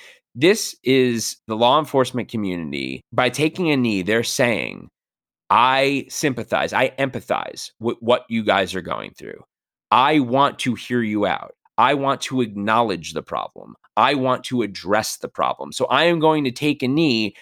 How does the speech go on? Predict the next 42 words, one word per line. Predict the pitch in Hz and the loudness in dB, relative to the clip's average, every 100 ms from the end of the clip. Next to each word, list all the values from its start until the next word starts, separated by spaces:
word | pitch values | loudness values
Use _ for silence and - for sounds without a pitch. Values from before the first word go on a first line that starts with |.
| _ | _
to | - | -2
show | 127 - 185 160 104 110 107 _ | 0 4 4 6 4 0 -6 _
solidarity | - 123 131 156 175 104 71 50 - _ _ _ | 2 4 4 4 4 0 -4 -10 -16 _ _ _
with | 107 - | -10 -6
you." | 71 50 _ _ _ _ | -8 -8 _ _ _ _
And | 135 160 | -4 0
that, | 202 170 - | 0 0 0
that | 160 196 | 0 2
is | 180 | 0
a | |
great | 151 104 113 135 139 - | -4 -4 -2 0 -2 -8
thing. | 120 87 95 | -6 -6 -6
That | 113 | -6
is | 127 | -4
an | 143 | -6
inherently | 120 - 135 131 117 107 | -8 -2 -2 0 -2 -2
great | 95 98 - | 0 0 -2
thing. | 71 50 - _ _ 127 | -8 -10 -14 _ _ -4
We | 139 | 0
talked | 190 151 | 2 2
about | 143 117 | 2 4
Ben | 131 | 2
Shapiro | 120 113 113 85 69 - _ _ _ - | 0 -2 0 0 -2 -6 _ _ _ -6
last | 113 95 - | -2 -2 -2
week | 98 87 | -6 -4
on | 90 | -6
the | 87 | -4
show. | 95 87 | -2 -2
He's | 95 107 101 | -2 -4 0
a, | 101 92 73 98 95 78 - | 2 2 0 0 0 0 -2
a, | |
a | 98 | -2
very | 110 117 107 98 82 - _ _ - | 2 4 4 0 -4 -10 _ _ -8
prominent | - 101 101 95 87 - | 0 2 2 -2 -4 -6
conservative | 98 - 95 82 78 76 - - - | -8 -2 -2 -2 -6 -6 -10 -18 -10
commentator. | - 101 82 85 - - - - | -2 0 0 -4 -4 -6 -12 -4
And | 117 117 | 0 4
Ben | 165 | 4
Shapiro | 190 170 143 110 | 2 2 4 4
tweeted | - 120 101 87 | 2 0 2 -2
this | 92 98 | -4 -4
morning. | 85 60 62 | -4 -4 -8